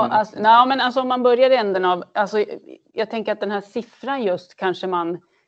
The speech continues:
Speaker 2: inte ska stirra sig blind på som siffra. För jag tänker så här att det är mer en ansats, ett angreppssätt, liksom, ett sätt att visa att vi vill vara riktigt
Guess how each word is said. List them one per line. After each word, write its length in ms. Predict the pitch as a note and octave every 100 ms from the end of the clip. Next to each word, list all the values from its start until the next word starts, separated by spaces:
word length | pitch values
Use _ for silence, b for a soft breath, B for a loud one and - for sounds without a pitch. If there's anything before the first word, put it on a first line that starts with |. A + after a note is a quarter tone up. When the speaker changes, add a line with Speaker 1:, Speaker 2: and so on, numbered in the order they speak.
| _
Speaker 2:
inte 340 | G#3 F#3 F#3
ska 180 | F3 G3
stirra 300 | - G3 F#3
sig 140 | G3 F#3
blind 300 | F3+ F3 E3
på 120 | F#3
som 180 | F#3+ F#3
siffra. 520 | - A3 _ B3+ A#3+
För 160 | G#3+ -
jag 240 | A#3 B3
tänker 260 | A#3 F3+ F3+
så 100 | F3
här 80 | F3+
att 100 | -
det 60 |
är 40 | G3
mer 240 | F#3+ F3
en 200 | E3+ E3+
ansats, 680 | - F#3 F#3+ F3+ - F#3+ -
ett 120 | F#3+
angreppssätt, 800 | G#3 G3 F3+ F3+ F3+ - G#3+ -
liksom, 320 | F3 - E3+
ett 180 | F3 F3+
sätt 260 | - F#3+ -
att 80 | F3
visa 300 | E3+ E3+ F3+
att 80 | -
vi 180 | F#3+
vill 160 | F3 F3
vara 100 | E3+
riktigt 340 | E3+ - E3+